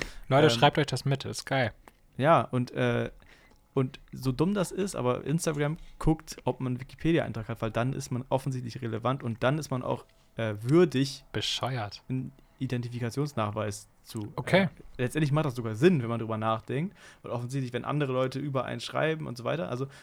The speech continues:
Speaker 2: und dann das, diese, die, die Literaturverweise in, äh, von Websites und so weiter sind dann ja auch mit drin. Das heißt,
Speaker 1: Mhm.
Speaker 2: das ist einfach ein Beweis, man ist irgendeiner Weise relevant, so.
Speaker 1: Mhm.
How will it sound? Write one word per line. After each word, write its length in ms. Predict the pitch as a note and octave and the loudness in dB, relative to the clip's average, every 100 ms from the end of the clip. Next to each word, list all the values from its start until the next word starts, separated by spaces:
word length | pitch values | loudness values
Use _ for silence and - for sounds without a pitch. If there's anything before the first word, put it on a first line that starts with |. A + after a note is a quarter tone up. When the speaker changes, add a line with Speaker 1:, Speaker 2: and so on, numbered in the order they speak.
| - | -10
Speaker 2:
und 140 | B2 | -2
dann 180 | B2+ C3 | 0 0
das, 160 | B2 - - _ | -4 -6 -16 _
diese, 240 | B2 B2 A#2+ | -6 -4 -6
die, 260 | C3 A#2+ | -8 -12
die 100 | B2 C#3+ | -12 -10
Literaturverweise 840 | C3 C3 - C#3+ C3+ C3 C3 C3 | -6 -6 -4 -4 -2 -2 -2 -4
in, 200 | A#2+ A#2+ - | -6 -8 -10
äh, 140 | A#2+ | -10
von 220 | A2+ G#2+ | -8 -4
Websites 420 | A#2 C3+ - B2+ B2+ | -4 -4 -4 -4 -6
und 80 | |
so 60 | B2 | -8
weiter 140 | B2+ | -6
sind 140 | A#2+ B2 | -6 -6
dann 100 | A#2+ | -4
ja 100 | A#2 | -4
auch 180 | B2 C3 | -4 -6
mit 160 | C3 | -8
drin. 240 | B2 B2+ D3 | -4 -4 -4
Das 180 | - | -4
heißt, 200 | B2 A#2+ | -2 0
Speaker 1:
Mhm. 260 | D#3 D3 F3+ - - - _ | 2 4 2 -4 -20 -20 _
Speaker 2:
das 140 | B2+ | -10
ist 80 | C#3 | -6
einfach 280 | C#3 B2 B2 | -4 -4 -6
ein 220 | A#2+ A#2 - - - - | -8 -8 -12 -20 -20 -12
Beweis, 520 | - A#2 B2 D3+ D3+ - | -6 0 2 2 -2 -6
man 120 | B2+ | -8
ist 120 | C3+ | 0
irgendeiner 640 | E3 E3+ E3+ - B2+ C3+ B2 | 2 4 0 -4 -2 -2 -2
Weise 400 | B2 A#2+ A#2+ A#2+ | -4 -4 -8 -4
relevant, 380 | B2 A2 - - | -2 -2 -6 -12
so. 100 | - | -8
Speaker 1:
Mhm. 220 | C3+ D#3+ | -2 0